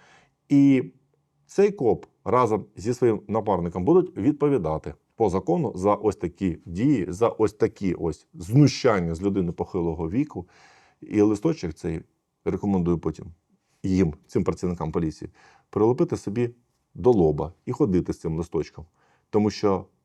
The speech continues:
м, дуже складно навіть під-, підбирати слова, розумієте, коли бачиш ось такий матеріал. Більш детально юридичний розбір цього матеріалу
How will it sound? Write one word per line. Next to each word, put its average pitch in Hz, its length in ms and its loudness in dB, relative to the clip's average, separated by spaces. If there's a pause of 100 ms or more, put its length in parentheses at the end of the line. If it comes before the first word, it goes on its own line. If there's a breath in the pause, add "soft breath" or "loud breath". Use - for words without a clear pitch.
(880)
м, 87 380 -2
дуже 101 240 -2
складно 107 280 -2
навіть 85 340 -8
під-, 87 320 -4
підбирати 110 600 0
слова, 131 440 0
розумієте, 95 460 -2
коли 95 300 0 (280 loud breath)
бачиш 107 500 -2
ось 117 160 0
такий - 240 -8
матеріал. 90 400 -8 (500 loud breath)
Більш 139 420 4
детально 87 760 0 (380 soft breath)
юридичний 139 840 0
розбір 101 600 -2
цього 104 280 0
матеріалу 131 720 0